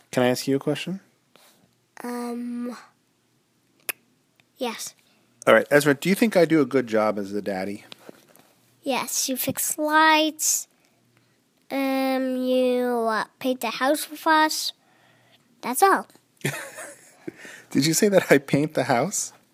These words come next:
Speaker 2: With us. With the Weisses. With Mommy, Zella, Ezra, I mean, me.
Speaker 1: When did I paint the house with you guys?
Speaker 2: Oh, what, you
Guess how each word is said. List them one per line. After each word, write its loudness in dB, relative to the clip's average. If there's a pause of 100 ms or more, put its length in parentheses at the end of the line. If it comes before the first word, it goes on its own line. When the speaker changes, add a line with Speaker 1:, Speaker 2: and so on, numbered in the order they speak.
(120)
Speaker 2:
With 2
us. 2 (400)
With 0
the 4
Weisses. 0 (160)
With -2 (120)
Mommy, -2
Zella, 0
Ezra, 0 (320)
I -6
mean, -8
me. -2 (800)
Speaker 1:
When 6
did 6
I 8
paint -6
the 4
house -2
with -6
you 0
guys? -6 (200)
Speaker 2:
Oh, 0 (100)
what, -2 (140)
you 0